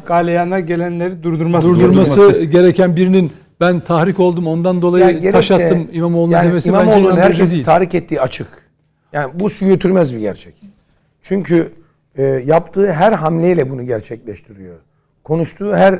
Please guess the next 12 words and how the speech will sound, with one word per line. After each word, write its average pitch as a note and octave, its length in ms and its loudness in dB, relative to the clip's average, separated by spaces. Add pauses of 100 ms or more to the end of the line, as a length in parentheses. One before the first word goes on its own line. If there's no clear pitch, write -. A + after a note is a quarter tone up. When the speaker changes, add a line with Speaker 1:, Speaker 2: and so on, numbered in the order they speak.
(120)
Speaker 4:
yani D3 220 -6
insanları, D3+ 600 -4 (640)
e, C3+ 320 -6
bir E3 60 -16
taraf D#3+ 300 0 (360)
şey D#3 160 -2
yapabilir, C#3 640 -6 (560)
e, C3 60 -8 (840)
protesto E3 440 -6
edebilir. C3+ 480 -6
Eğer D3 200 0
siz - 500 -8